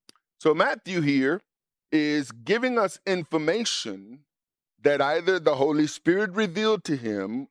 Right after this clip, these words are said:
or there was actual conversation taking place while they were living together, eating together, sleeping together, spending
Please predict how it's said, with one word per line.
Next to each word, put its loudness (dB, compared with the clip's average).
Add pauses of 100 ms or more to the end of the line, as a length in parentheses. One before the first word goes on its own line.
(100)
or 2 (1500)
there 4
was 0
actual 0
conversation -2 (840)
taking 0
place 0 (420)
while 2
they 2
were 2
living 2
together, 0 (1120)
eating 2
together, 0 (840)
sleeping 0
together, 0 (580)
spending 0